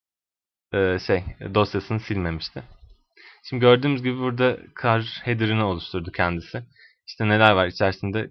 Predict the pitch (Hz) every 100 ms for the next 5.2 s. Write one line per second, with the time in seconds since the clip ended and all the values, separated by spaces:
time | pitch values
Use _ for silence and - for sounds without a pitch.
0 | - 104 98 107 92 87 - 87 - -
1 | 95 92 92 92 101 98 101 101 104 104
2 | 110 110 113 - - - - _ 120 95
3 | 110 123 104 104 117 104 98 113 120 -
4 | - - 107 104 98 98 107 - - 110
5 | 101 110